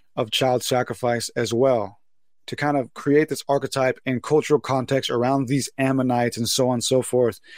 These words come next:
to distance themselves and kind of cover up for the fact that they also shamefully used to worship their god Yahweh under similar circumstances of child sacrifice.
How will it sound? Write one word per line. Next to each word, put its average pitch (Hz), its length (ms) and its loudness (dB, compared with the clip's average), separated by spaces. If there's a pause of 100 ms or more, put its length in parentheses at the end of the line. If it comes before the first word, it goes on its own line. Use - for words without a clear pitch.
(140)
to 143 100 0
distance 147 480 0
themselves 127 420 0
and 117 80 -6
kind 135 160 0
of 120 60 -8
cover 131 260 0
up 135 100 2
for - 60 -6
the 123 100 -2
fact 120 340 0
that - 180 -2
they 139 220 4
also 135 520 2
shamefully 135 680 2
used 131 320 0
to 127 80 2
worship 127 340 2
their 120 160 2
god 120 240 2
Yahweh 120 540 2 (400)
under 120 280 0 (360)
similar 127 520 2
circumstances 120 760 0
of 120 160 -2
child 117 280 0
sacrifice. 113 840 -2